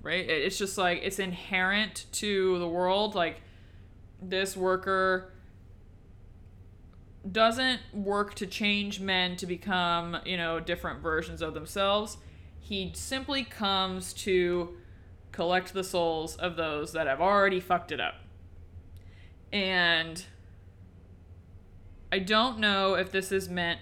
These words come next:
to be directed more generally or if this is meant to be stated more specifically.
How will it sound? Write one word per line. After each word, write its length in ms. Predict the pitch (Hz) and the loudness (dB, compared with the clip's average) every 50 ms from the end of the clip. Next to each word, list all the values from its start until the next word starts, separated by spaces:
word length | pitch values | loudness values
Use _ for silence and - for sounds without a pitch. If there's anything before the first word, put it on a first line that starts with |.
| - | -6
to 140 | - - 196 | -8 -8 -6
be 560 | 185 170 180 175 170 170 165 165 165 - - - - - - - - - - - - - - - - - - - - - 196 | -6 -4 -2 -2 0 0 0 0 -2 -4 -8 -14 -18 -20 -20 -20 -20 -20 -20 -18 -18 -18 -18 -18 -18 -18 -18 -16 -14 -10 -4
directed 880 | 202 214 196 190 185 175 180 - - 190 180 175 170 170 165 165 - - | -2 0 4 4 4 4 4 2 0 2 4 4 4 4 4 2 -2 -2
more 300 | 196 196 190 185 175 175 | -4 -2 0 2 2 0
generally 840 | 175 175 - 185 185 220 254 277 302 320 339 339 349 359 359 339 | 0 -2 0 0 0 2 2 2 2 2 2 2 2 0 0 0
or 140 | 240 202 196 | 2 2 2
if 80 | 196 | 2
this 160 | 185 202 196 208 | 0 -2 -2 -2
is 140 | 196 180 | -4 -4
meant 300 | 185 185 180 180 - - | -2 -2 0 -2 -2 -4
to 120 | - - 180 | -4 -6 -4
be 560 | 170 175 170 170 170 165 165 165 160 - - | -2 -2 0 0 0 2 2 0 0 -2 -4
stated 640 | - - - 185 175 175 170 165 160 160 160 160 - - - - - - | -8 -4 0 2 2 2 2 2 2 2 0 0 -2 -4 -8 -12 -12 -6
more 300 | 196 190 185 170 165 170 | -4 -2 -2 -2 -2 -2
specifically. 1120 | - - - - 170 170 - - - - 220 202 196 - 151 135 - - 98 78 - 180 | -4 -6 -8 -8 -8 -6 -6 -4 -2 -2 -2 -2 -2 -4 -6 -6 -4 -4 -4 -4 -4 -6